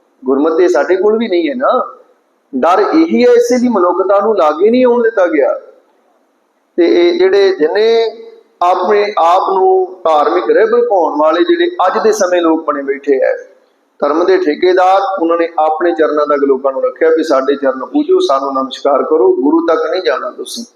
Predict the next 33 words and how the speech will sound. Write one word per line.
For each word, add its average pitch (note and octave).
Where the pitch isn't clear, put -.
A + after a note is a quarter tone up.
ਸਾਡੇ F3
ਤੋਂ F#3
ਉਪਾਅ D#3
ਪੁੱਛੋ। -
ਤੋ -
ਗੁਰਮੁਖੋ, F3+
ਜਿਸ G3
ਦਿਨ F#3
ਅਸੀਂ E3+
ਆਪ E3+
ਗੁਰੂ E3
ਕੀ D#3+
ਬਾਣੀ C#3+
ਨੂੰ C#3+
ਪੜ੍ਹਨਾ C3+
ਆਰੰਭ B2
ਕਰਾਂਗੇ, E3+
ਗੁਰੂ F#3
ਕੀ G#3+
ਬਾਣੀ E3
ਸਾਨੂੰ D3+
ਹਰ D3+
ਕਰਮ F#3
ਤੋਂ E3+
ਸੁਚੇਤ -
ਕਰਦੀ C3
ਹੈ। C3
ਗੁਰੂ F3
ਕੀ F3+
ਬਾਣੀ D#3+
ਸਾਨੂੰ D3
ਦੱਸਦੀ G3
ਹੈ D#3